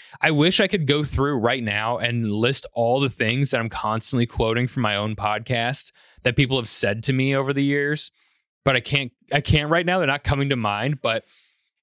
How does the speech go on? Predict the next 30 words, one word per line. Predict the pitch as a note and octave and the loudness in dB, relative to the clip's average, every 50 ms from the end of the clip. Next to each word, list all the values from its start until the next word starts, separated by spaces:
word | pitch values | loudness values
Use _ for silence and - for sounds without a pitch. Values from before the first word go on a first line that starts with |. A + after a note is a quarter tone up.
| _ _ | _ _
I've | D3 C#3 | 0 2
had | C#3 G3 F#3+ E3 - | 4 4 4 6 6
so | - - E3+ D3+ D#3 | 6 6 6 4 2
many | E3+ F3 F3+ E3+ | 2 0 0 2
guests | D3 D3 C3+ A#2+ A#2 - - - C3 | 2 2 2 2 2 2 0 0 0
where | A#2+ B2 B2+ B2 | 0 0 0 2
they | B2 B2 C3 | 2 0 0
have | C3+ B2 | 2 2
said | - - D3 C3 B2+ A#2 G#2 G2 - _ _ | 2 2 2 2 0 -4 -8 -12 -18 _ _
really | - A#2 A#2 C3+ E3 F#3 F#3 F3+ | -6 0 2 4 4 4 4 2
profound | E3 - - D3+ B2 - C3 A#2+ A#2 A2 G#2+ | 0 0 -2 -2 0 0 -2 -2 0 0 0
stuff | - - - G#2 F#2 F2+ - | 2 2 2 0 0 -2 -2
and | G#2 G2+ | -4 -4
it's | F#2+ G#2+ | -2 0
really | C#3 C3+ A#2+ | 0 2 4
stuck | - - - - - G#2 F#2 - - | 4 4 4 4 0 -2 -4 -2 -2
with | B2+ A#2 - | -4 -4 -2
me. | C#3 C3+ C#3 D3 D#3 D3 _ _ _ - - - _ _ _ _ - | -2 -2 -2 -2 -2 -4 _ _ _ -20 -20 -20 _ _ _ _ -2
And | C3 C3+ | 0 0
I | C#3 C3 | 2 2
hope | E3 F3+ - - | 2 2 2 0
that | F3+ E3+ D#3+ D3+ C3 - | 0 2 0 0 -2 -2
in | - C3 C3 B2+ | -2 0 2 2
this | C3 C#3 - | 2 2 0
journey, | - - - A#2 A2 A#2 B2+ C3 | -2 -2 -2 -2 0 0 0 2
you | B2+ B2 B2 A#2+ | 2 2 2 2
guys | B2+ B2 A#2+ A#2 A#2+ A2+ - | 2 0 0 0 -2 -2 -2
have | - A#2 G#2+ | -4 -4 -4
also | G#2 G2+ A2 - - B2 A2 G#2+ G#2 G#2 G#2+ G#2+ G#2+ - - | -2 -2 -2 -2 -2 0 0 0 0 -2 -2 -4 -4 -6 -8
had | - - - A2 G#2+ G#2+ G#2 G#2+ G#2 | -8 -6 -4 -2 -2 -2 -2 -4 -8